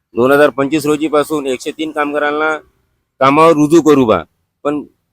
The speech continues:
त्या दरम्यान असं पत्र दिल्यानंतरही आम्ही, अ, दहा तारखेला तिथे गेल्यानंतर सप्टेंबरला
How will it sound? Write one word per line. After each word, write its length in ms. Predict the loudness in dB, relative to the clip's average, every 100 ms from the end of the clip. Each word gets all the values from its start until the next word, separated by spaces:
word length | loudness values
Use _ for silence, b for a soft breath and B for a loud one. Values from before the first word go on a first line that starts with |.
| 0
त्या 180 | 2
दरम्यान 380 | 2 2 0 0
असं 180 | 0 -2
पत्र 300 | -2 0 0
दिल्यानंतरही 840 | 0 0 2 0 0 0 2 0 -4 _ _ -8
आम्ही, 540 | -4 -2 -2 -4 -6
अ, 380 | -6 -2 0 -2
दहा 240 | 0 0
तारखेला 500 | 0 -2 -2 -2 -2
तिथे 380 | -4 -8 -4 -4
गेल्यानंतर 640 | 0 2 2 2 2 2 2 _ -6
सप्टेंबरला 640 | -6 -2 2 2 2 0